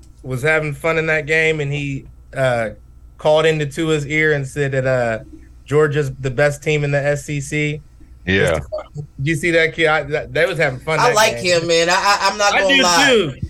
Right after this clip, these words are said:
Speaker 3: I
Speaker 1: I
Speaker 3: like
Speaker 1: do
Speaker 3: my,
Speaker 1: too.
Speaker 3: yeah.
Speaker 1: Nick Sirianni, I like, I, I like these guys now. They grew
Speaker 2: When
Speaker 1: on me.
Speaker 2: Okay, the only thing I will say about that game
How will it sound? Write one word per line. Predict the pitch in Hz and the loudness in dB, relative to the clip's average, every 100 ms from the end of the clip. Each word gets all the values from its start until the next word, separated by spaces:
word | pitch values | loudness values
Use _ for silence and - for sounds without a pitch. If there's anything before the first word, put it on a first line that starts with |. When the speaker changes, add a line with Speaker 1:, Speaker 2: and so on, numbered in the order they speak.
| - | -6
Speaker 3:
I | - 190 | 0 2
Speaker 1:
I | |
Speaker 3:
like | 196 254 | 4 2
Speaker 1:
do | 190 | 2
Speaker 3:
my, | 180 | -2
Speaker 1:
too. | - | -2
Speaker 3:
yeah. | 175 185 180 | -2 2 4
Speaker 1:
Nick | 269 | 2
Sirianni, | - 294 302 302 311 302 233 | 0 0 2 4 2 4 2
I | 262 | 2
like, | 277 269 247 | 2 0 -4
I, | 165 - | -6 -4
I | - | 0
like | 262 - | 0 0
these | 233 196 | -4 -6
guys | 175 165 160 | -2 0 0
now. | 160 156 | 0 -2
They | 226 | -2
grew | 214 233 | -2 0
Speaker 2:
When | 131 120 | 2 0
Speaker 1:
on | |
me. | 127 - - - - - - | -4 -12 -20 -20 -20 -8 -2
Speaker 2:
Okay, | 127 - 127 | 0 2 2
the | 117 | 4
only | 127 165 | 4 2
thing | 151 147 | 2 2
I | 143 | 4
will | 131 131 139 | 4 4 2
say | 143 147 | 2 2
about | 135 135 135 | 4 2 2
that | 135 120 | 0 2
game | 139 143 143 135 | 2 2 2 0